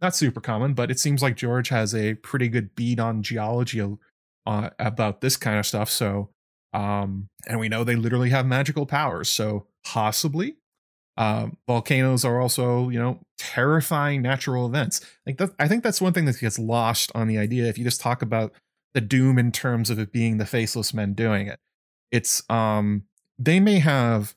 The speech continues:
unleashed the natural world, but it's the natural world that essentially slapped the shit out of Illyria. <laughs> Uh, volcanoes and earthquakes and these kind of geologic, um, horror shows are some of the lar-, some of the most powerful and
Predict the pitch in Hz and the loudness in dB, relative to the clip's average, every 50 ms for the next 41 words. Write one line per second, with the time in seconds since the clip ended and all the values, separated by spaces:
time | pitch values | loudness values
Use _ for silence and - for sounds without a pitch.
0 | _ _ - 127 120 117 113 113 113 120 123 151 151 - - - - 135 127 131 | _ _ 0 2 2 4 2 2 2 2 4 4 4 2 0 0 0 0 0 0
1 | 135 131 - 151 139 135 123 127 135 127 113 127 127 127 - - 151 131 123 147 | 0 0 0 0 0 2 2 2 0 0 2 0 0 0 0 0 0 2 4 4
2 | 180 190 - - 147 131 123 113 110 117 120 127 135 110 117 110 107 - - 147 | 4 2 2 2 2 4 4 2 2 2 2 2 2 2 0 -2 -2 0 2 2
3 | 127 - - 117 107 - - - - - 120 123 127 123 - - 101 - - - | 2 2 0 -2 0 0 0 0 0 0 0 -2 -2 -2 -4 -6 -4 -2 0 0
4 | - - 143 131 113 104 110 117 123 117 127 123 117 101 107 - 104 127 143 135 | 2 2 2 2 2 2 2 2 2 4 4 2 2 0 -2 -4 0 0 0 0
5 | - - - _ _ _ _ _ - 120 113 113 110 113 110 - - _ _ _ | -2 -8 -18 _ _ _ _ _ 0 2 2 2 2 2 0 -2 -4 _ _ _
6 | 127 120 135 131 127 127 - 170 165 165 170 175 170 143 143 143 - - 127 135 | 0 2 2 2 2 2 2 0 2 2 2 2 2 2 2 0 0 0 0 0
7 | 131 - - 139 123 113 - - - - 123 117 113 113 117 - - 151 135 117 | 0 0 0 0 0 2 0 -2 -2 0 -2 0 0 0 -2 -2 0 0 0 0
8 | 104 - - 131 127 123 123 123 117 117 107 120 117 110 - - - - - 113 | 0 -2 -2 0 2 2 2 2 2 2 2 0 0 -2 -2 -8 -16 -8 -4 -2
9 | 110 107 104 101 104 101 101 101 98 - _ _ - 139 127 156 180 156 - - | 0 2 2 2 0 0 0 -2 -4 -6 _ _ 0 2 4 4 4 2 2 2
10 | 117 110 107 107 101 - - - - 120 113 113 113 113 113 113 113 113 113 110 | 0 0 0 0 -2 -2 -4 -4 -2 0 0 0 0 0 0 0 0 0 0 0
11 | 107 107 107 - _ _ _ - - - 160 175 185 165 139 123 117 117 120 123 | -2 -2 -4 -6 _ _ _ -2 0 2 4 4 4 4 4 4 4 4 2 2
12 | 139 - - - - - 156 151 135 120 101 - _ _ - 123 135 135 120 - | 0 -2 -4 -6 -2 0 0 0 0 0 -2 -4 _ _ -4 0 0 0 0 -2
13 | - - - - 127 120 123 135 143 139 131 - 131 123 120 117 113 - 110 113 | -4 -8 -4 -2 0 0 2 2 2 0 0 -2 -2 -2 -2 -4 -4 -4 -4 -4
14 | 113 113 110 110 110 107 104 101 - | -2 -2 -2 -2 -2 -4 -4 -6 -10